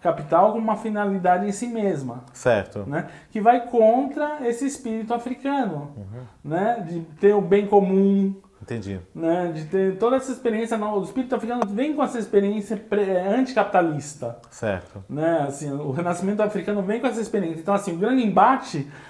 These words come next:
Speaker 1: além desse embate, é, religioso, entre aspas, né, esse embate ideológico, é, é um embate, o embate é ideológico, mas também nesse campo.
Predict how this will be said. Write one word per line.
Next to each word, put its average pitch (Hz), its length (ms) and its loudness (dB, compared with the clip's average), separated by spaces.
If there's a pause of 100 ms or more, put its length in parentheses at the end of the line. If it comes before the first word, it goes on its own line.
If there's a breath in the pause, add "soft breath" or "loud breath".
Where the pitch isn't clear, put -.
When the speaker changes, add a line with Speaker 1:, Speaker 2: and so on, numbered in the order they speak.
(120)
Speaker 1:
além 175 320 4
desse 233 220 -2
embate, 151 680 2 (300 loud breath)
é, 135 360 0
religioso, 165 800 6
entre 135 280 -2
aspas, 156 560 4
né, 165 320 -2 (160)
esse 127 200 -6
embate 131 320 0
ideológico, 123 1040 -4 (420 loud breath)
é, 117 420 -2
é 131 40 2
um 139 40 4
embate, 190 340 6
o 147 240 0
embate 190 300 4
é 233 100 4
ideológico, 220 560 6
mas 226 200 -2
também 233 280 0
nesse 294 360 0
campo. 160 320 0